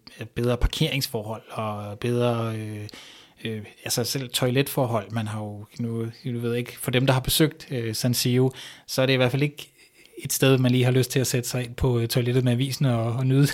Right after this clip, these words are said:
<laughs> nyde tiden. Det handler bare om, øh, det er en oplevelse, der skal overstås. Så det, det, det er jo, det er jo helt,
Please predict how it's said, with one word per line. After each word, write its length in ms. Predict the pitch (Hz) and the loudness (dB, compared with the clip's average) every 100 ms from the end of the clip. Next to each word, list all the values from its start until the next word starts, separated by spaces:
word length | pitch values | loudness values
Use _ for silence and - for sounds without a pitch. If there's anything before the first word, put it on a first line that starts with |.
| 170 | 4
<laughs> 120 | 143 | 4
nyde 140 | 143 147 | 4 4
tiden. 400 | - 170 147 143 - - - - | 6 6 6 2 -4 -12 -8 0
Det 100 | 131 | 4
handler 180 | 131 131 | 6 6
bare 200 | 123 123 | 6 6
om, 100 | 123 | 4
øh, 140 | 120 | 2
det 100 | 117 | 2
er 40 | |
en 80 | 123 | 2
oplevelse, 420 | 120 127 120 127 | 2 0 -4 -2
der 80 | 131 | -2
skal 160 | 131 127 | 0 0
overstås. 480 | 120 123 131 120 - - - - - - - - | 0 0 -2 -4 -10 -16 -20 -20 -20 -18 -16 -8
Så 100 | - | -6
det, 240 | 131 127 | -4 -4
det, 160 | 156 147 | -6 0
det 60 | 143 | 2
er 60 | |
jo, 120 | 139 | 4
det 100 | 135 | 2
er 60 | 147 | 2
jo 100 | 139 | 2
helt, 420 | 120 156 151 135 | 0 -4 -6 -6